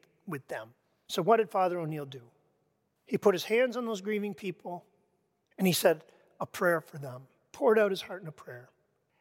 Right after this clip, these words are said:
And then he spent the rest of that night sitting with them, weeping with them,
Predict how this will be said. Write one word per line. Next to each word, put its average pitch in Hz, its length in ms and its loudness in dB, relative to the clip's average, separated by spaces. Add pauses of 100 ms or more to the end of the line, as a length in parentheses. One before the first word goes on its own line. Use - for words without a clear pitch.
(100)
And 185 80 4
then 202 80 10
he 220 60 6
spent - 260 0
the 170 80 -6
rest 214 420 -2
of 214 100 -8
that 185 300 -2
night 143 420 -10 (440)
sitting 156 400 4
with 139 180 -16
them, - 120 -20 (1300)
weeping 208 360 4
with 208 200 -2
them, 208 320 -8